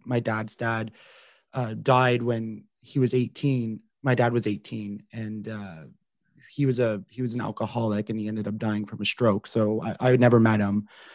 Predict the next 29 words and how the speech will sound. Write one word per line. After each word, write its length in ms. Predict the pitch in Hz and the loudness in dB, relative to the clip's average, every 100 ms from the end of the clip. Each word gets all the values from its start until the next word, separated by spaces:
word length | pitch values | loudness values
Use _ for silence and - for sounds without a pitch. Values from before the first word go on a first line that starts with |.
| - _ - | -20 _ 2
Um, 460 | 135 120 117 107 - - 139 | 4 6 2 -4 -12 -18 0
so 200 | 180 175 | 6 8
it's 140 | 170 | 8
always 200 | 185 214 | 10 10
something 240 | 214 190 170 | 8 8 8
that's 200 | 143 - | 4 0
kind 200 | - 143 | 2 6
of, 80 | |
like, 260 | 131 - - | 4 2 -6
concerned 640 | - 143 - 143 131 127 | 0 0 2 4 6 6
me. 220 | 120 117 98 | 4 2 0
And 280 | 120 120 - - - - _ - | -4 -6 -10 -20 -20 -20 _ 2
what 120 | 147 | 6
I, 80 | 156 | 8
I 180 | 147 165 | 8 8
wanna 200 | 175 226 | 8 8
kind 140 | 240 | 6
of 80 | 208 | 6
touch 240 | 156 151 | 6 6
on 80 | 143 | 6
there 120 | 127 | 6
is 100 | 120 | 6
you 60 | 131 | 6
mentioned, 440 | 135 147 220 202 | 6 6 8 8
like, 200 | 147 143 | 6 4
in 120 | - | 6
your 120 | 143 143 | 4 6
early 280 | 135 135 | 8 8
twenties, 760 | 127 - 113 113 110 107 - | 6 2 -2 0 -4 -6 -10